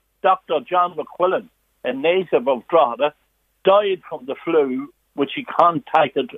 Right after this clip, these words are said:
working with flu patients in the county hospital in Dundalk.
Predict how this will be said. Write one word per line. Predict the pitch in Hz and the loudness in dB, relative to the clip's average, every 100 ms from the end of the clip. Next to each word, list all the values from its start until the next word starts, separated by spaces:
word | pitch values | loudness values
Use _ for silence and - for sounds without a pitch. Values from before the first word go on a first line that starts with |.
| - | -10
working | 143 170 160 131 123 | 0 0 0 -2 -4
with | 123 - - | -4 -6 -2
flu | 139 143 | 2 2
patients | 120 139 139 123 120 104 - _ - | 0 0 0 0 -4 -6 -10 _ 0
in | 175 139 | 2 4
the | 120 | 2
county | - 135 120 - 107 | 2 2 2 -2 0
hospital | 135 131 - 110 101 107 | 2 0 0 -4 -4 -6
in | 101 | -6
Dundalk. | 107 104 98 120 95 | -2 -2 2 4 2